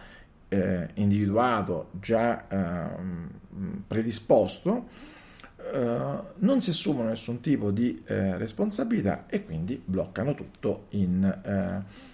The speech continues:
appunto in dogana. E questo è il grande problema della nostra nazione, quello di una burocrazia fatta di lacci, lacciuoli, che nulla lascia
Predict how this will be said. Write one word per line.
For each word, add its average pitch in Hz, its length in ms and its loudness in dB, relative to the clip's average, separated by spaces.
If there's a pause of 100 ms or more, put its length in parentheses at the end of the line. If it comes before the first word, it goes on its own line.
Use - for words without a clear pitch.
(100)
appunto 92 360 -2
in 95 100 4
dogana. 82 500 -2 (580)
E 107 200 -4
questo 135 640 2 (180)
è - 80 -2
il 110 120 2
grande 131 420 4
problema 98 720 0 (240)
della 92 240 -2
nostra 101 400 -2
nazione, 87 600 -2
quello 110 240 0
di 98 80 2
una 110 180 0
burocrazia 117 920 4
fatta 113 380 -2
di 98 120 -2
lacci, 107 640 0 (300)
lacciuoli, 175 880 4 (400)
che - 160 -4
nulla 135 480 8
lascia 101 580 2